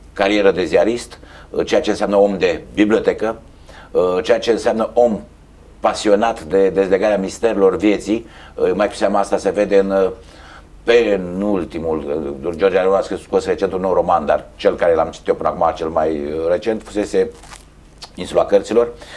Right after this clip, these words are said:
în care, așa cum arată titlul, acolo chiar că e vorba de, uh, cărți și de ce se leagă de ideea de bibliotecă, dar acolo e vorba de ciudățenia societății reale și a politicii.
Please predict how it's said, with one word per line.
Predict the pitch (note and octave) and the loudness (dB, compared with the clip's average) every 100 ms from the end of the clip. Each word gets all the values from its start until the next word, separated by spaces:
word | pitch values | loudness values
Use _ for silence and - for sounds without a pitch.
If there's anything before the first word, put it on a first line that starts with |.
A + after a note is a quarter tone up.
| - - | -18 -4
în | F#2+ | -2
care, | G2 G2 F#2+ D#2+ | 2 2 2 0
așa | E2 G2 | -4 -2
cum | G2+ | 2
arată | G2+ G2+ | 2 2
titlul, | F2+ F#2+ F#2 A2+ A#2 | -2 -4 -2 -2 -2
acolo | - - E2+ E2+ | -2 0 0 0
chiar | - - | 0 2
că | G2+ | 2
e | F2+ | 0
vorba | F#2+ F#2+ E2 F2 | 2 4 4 0
de, | D#2 E2 D2+ - - - | 2 2 0 -12 -20 -4
uh, | D2 D#2 D2+ E2+ D2+ | 2 2 0 -2 -4
cărți | - G2 - - | 4 4 4 -6
și | E2 | -6
de | E2+ | -6
ce | - | -4
se | - | -2
leagă | F2+ F#2+ D#2+ | 0 2 0
de | D#2+ | 0
ideea | D#2 E2 F#2+ | -2 2 2
de | F2+ | 2
bibliotecă, | F2 F2 G2+ A2+ A2 | 0 -2 0 0 0
dar | G#2+ | 0
acolo | A2+ | 0
e | A2+ | 0
vorba | A#2 A#2 | 2 2
de | G#2+ - - - - - - - - - - - - - | -2 -4 -14 -20 -20 -20 -20 -20 -20 -20 -20 -20 -20 -20
ciudățenia | - F#2+ F#2 G#2+ | -6 -4 0 -2
societății | F#2+ F2 F#2 G2 | -2 -6 -8 -4
reale | F2 F#2 G#2 | 0 0 -2
și | |
a | F2 | -4
politicii. | F2+ A2 - A#2 | -4 -6 -8 -18